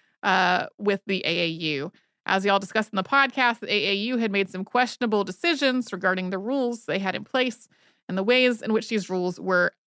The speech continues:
interpreted and enforced. So there is some more detail in the email from there. I had not looked more deeply into how the, the amateur definitions and requirements had, um,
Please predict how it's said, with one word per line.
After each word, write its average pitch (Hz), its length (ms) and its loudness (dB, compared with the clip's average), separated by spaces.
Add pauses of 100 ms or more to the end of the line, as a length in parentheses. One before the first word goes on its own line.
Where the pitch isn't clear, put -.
interpreted 190 680 0
and 170 300 -2
enforced. - 540 -10 (720)
So 254 160 6
there 302 180 6
is 320 120 0
some 269 200 2
more 294 480 6 (360)
detail 269 640 2
in 233 160 -2
the 233 180 -4
email 226 340 2
from 180 400 -6
there. 220 380 2 (540)
I 226 100 6
had 240 160 2
not 294 280 4
looked 311 180 -2
more 269 140 4
deeply 254 400 0
into 220 760 0
how 208 540 4
the, 185 840 0
the 170 200 -6
amateur 190 680 0 (340)
definitions 214 880 0
and 202 140 -8
requirements 196 600 0
had, 180 340 0
um, 175 420 0